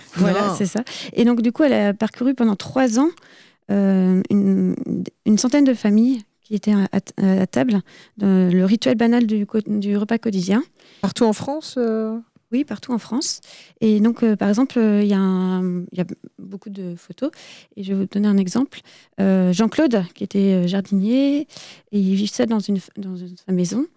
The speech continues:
Speaker 1: Et, euh, il est face à un, à, au buste de son frère, euh, décédé.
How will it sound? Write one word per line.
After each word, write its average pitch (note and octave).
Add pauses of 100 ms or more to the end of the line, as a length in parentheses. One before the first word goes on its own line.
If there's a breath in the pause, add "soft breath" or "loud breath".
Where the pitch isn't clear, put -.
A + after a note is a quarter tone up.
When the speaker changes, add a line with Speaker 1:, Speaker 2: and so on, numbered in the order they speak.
(600 soft breath)
Speaker 1:
Et, F#3+
euh, F3+
il F3
est F3+
face B3+
à A3+
un, F#3+
à, F#3
au F#3
buste A3
de A3+
son G#3
frère, A3
euh, F#3
décédé. F#3+